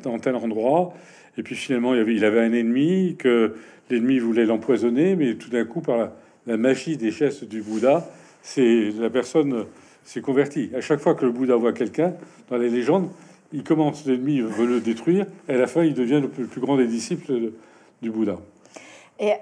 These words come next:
Speaker 2: alors, dans ce livre aussi, vous racontez que finalement, ce personnage, il est à la fois très contesté, très soutenu. Donc, il y a des moments, on a l'impression qu'on lit la biographie d'un empereur.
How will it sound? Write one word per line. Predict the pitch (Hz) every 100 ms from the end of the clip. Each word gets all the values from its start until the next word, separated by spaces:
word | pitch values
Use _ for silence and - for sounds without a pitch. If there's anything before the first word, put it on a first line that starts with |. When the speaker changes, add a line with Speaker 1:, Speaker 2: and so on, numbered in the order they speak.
| -
Speaker 2:
alors, | 226 202 202
dans | 226
ce | 220
livre | 233 240
aussi, | 226 277
vous | 254
racontez | 185 185 214 311
que |
finalement, | 320 208 214 285
ce | 247
personnage, | 190 190 - 240 302 220
il | 208
est | 190
à |
la | 196
fois | 196 190
très | - 208
contesté, | 196 196 - 233 214 - 330 359 - 285 - -
très | - - 190 185
soutenu. | 185 - 202 196 233 247 320 381 - - -
Donc, | 196 214 - 190 - 156 202 240
il | 233
y |
a | 233
des | 247
moments, | 262 370
on | 339
a | 214
l'impression | 220 220 285
qu'on | 311 226
lit | 233 277 330 240
la | 190
biographie | 214 214 220 302
d'un | 214
empereur. | 220 226 - 180 165